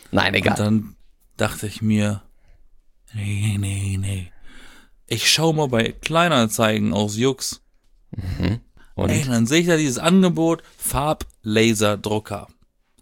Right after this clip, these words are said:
Speaker 2: Die sind
Speaker 1: Ja.
Speaker 2: ja super teuer.
Speaker 1: Ja.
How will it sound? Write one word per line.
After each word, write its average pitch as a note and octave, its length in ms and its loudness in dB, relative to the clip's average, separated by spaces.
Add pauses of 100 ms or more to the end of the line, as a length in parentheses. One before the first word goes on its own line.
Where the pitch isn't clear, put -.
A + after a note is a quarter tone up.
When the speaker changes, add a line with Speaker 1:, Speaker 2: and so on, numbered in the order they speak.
(140)
Speaker 2:
Die B2 120 0
sind A#2 140 4
Speaker 1:
Ja. A#2 80 8
Speaker 2:
ja A2 80 6
super A2 280 -2
teuer. A2 400 -4 (960)
Speaker 1:
Ja. A2 340 -8